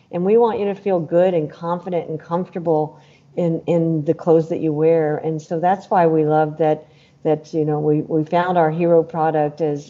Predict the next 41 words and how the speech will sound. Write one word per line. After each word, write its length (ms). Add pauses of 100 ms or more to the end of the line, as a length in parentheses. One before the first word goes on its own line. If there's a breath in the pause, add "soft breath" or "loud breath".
as 260
the 120
first 340
layer 240
you 140
put 180
on 320 (380 loud breath)
when 160
you 100
go 140
out 160
into 180
the 100
world. 640 (380 soft breath)
And 160
so 220
now, 400
as 140
we're 240
expanding 800
and 200
adding 500
new 160
products 640
and 220
new 140
categories, 880 (420 soft breath)
uh, 240
that 220
will 140
be 520
in, 280
more 340
in 120
the 60
fashion 460
side 240
of 160
things 300
with 160
a, 120